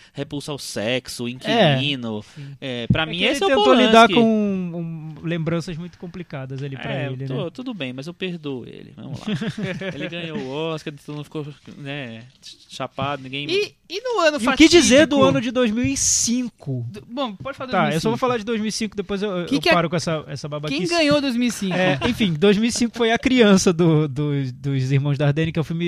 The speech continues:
Speaker 2: Eu gosto do filme. Eu não acho que seja o melhor deles, acho que o melhor
Speaker 3: Ah, eu
Speaker 2: é
Speaker 3: acho
Speaker 2: Rosetta.
Speaker 3: bem médio.
Speaker 2: Mas
Speaker 1: Adoro
Speaker 2: o,
Speaker 1: Rosetta.
Speaker 2: mas
Speaker 3: Rosetta eu
Speaker 2: o
Speaker 3: adoro, eu acho médio A Criança.
Speaker 2: do-, olha só, gente, dois mil e cinco, tavam, tavam concorrendo Cachê, do Haneke, que eu acho que é o melhor filme do
Speaker 3: Obra-prima.
Speaker 2: Haneke.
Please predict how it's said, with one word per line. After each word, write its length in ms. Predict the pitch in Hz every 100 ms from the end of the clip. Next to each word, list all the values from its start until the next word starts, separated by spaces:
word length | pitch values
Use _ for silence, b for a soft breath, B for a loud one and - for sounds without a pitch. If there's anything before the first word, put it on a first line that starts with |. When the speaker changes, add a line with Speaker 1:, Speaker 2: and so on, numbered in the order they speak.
| 170
Speaker 2:
Eu 160 | 170
gosto 300 | 185 156 156
do 80 | 143
filme. 440 | - 131 120 123 -
Eu 100 | 156
não 100 | 175
acho 140 | 170
que 60 | -
seja 160 | 170 156
o 40 |
melhor 220 | 160 160
deles, 240 | 156 131 127
acho 120 | 131
que 60 |
o 40 | 147
melhor 280 | 147 147 151
Speaker 3:
Ah, 40 |
eu 80 | 156
Speaker 2:
é 60 |
Speaker 3:
acho 80 | 160
Speaker 2:
Rosetta. 300 | 180 175 143
Speaker 3:
bem 120 | 190
médio. 360 | 165 143 151 165 B B B B -
Speaker 2:
Mas 200 | 165 175
Speaker 1:
Adoro 320 | 170 196 196 147
Speaker 2:
o, 40 |
Speaker 1:
Rosetta. 380 | 120 110 104 151
Speaker 2:
mas 280 | 156 170 160
Speaker 3:
Rosetta 240 | 202 208
eu 40 | 208
Speaker 2:
o 20 |
Speaker 3:
adoro, 380 | 202 180 151 151
eu 80 | 151
acho 180 | 165
médio 180 | 180 175
A 60 | 220
Criança. 420 | 190 151 135 - _ -
Speaker 2:
do-, 220 | 185 208
olha 200 | 220 302
só, 180 | - 165
gente, 240 | 143 139
dois 200 | 143 165
mil 80 | 175
e 20 | 226
cinco, 320 | - 151 143
tavam, 380 | 170 185 208 170
tavam 200 | 185 196
concorrendo 440 | 208 202 160 139
Cachê, 480 | - 196 226 165 165
do 120 | 185
Haneke, 400 | 139 147 165 -
que 80 | -
eu 40 |
acho 140 | 143 -
que 80 | 156
é 40 |
o 40 |
melhor 180 | 147 151
filme 240 | 175 190 139
do 120 | 156
Speaker 3:
Obra-prima. 180 | 143 143
Speaker 2:
Haneke. 240 | 180 -